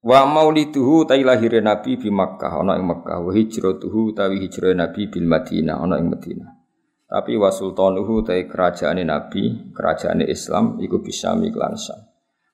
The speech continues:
Wa sultanuhu te pusat sentral kotane nabi utawa kotane Islam,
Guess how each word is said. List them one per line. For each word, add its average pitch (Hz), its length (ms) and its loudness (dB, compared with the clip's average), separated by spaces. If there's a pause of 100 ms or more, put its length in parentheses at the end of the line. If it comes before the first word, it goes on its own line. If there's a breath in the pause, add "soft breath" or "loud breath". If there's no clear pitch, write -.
Wa 101 120 -2
sultanuhu 95 720 -2
te 90 200 -2
pusat 95 520 -4
sentral 87 480 0
kotane 85 640 -4
nabi 104 520 -2
utawa 90 200 -2
kotane 87 400 -2
Islam, - 520 -4